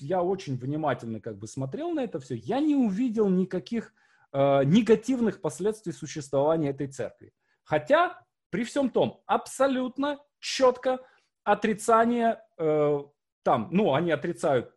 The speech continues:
э, там, ритуалы, причастие, это же вино, церковное вино, нам, типа, этого нельзя. Вот.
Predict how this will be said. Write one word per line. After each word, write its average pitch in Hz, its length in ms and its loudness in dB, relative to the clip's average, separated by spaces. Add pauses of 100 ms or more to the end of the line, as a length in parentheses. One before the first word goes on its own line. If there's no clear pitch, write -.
э, 120 360 -2
там, 110 180 -4
ритуалы, 214 640 4
причастие, 202 720 -4
это 135 120 -8
же 110 140 -10
вино, 156 320 -4
церковное 135 540 -6
вино, 196 340 -2
нам, 143 380 0
типа, 127 220 -8
этого 117 220 -8
нельзя. 131 540 -4 (420)
Вот. 147 460 0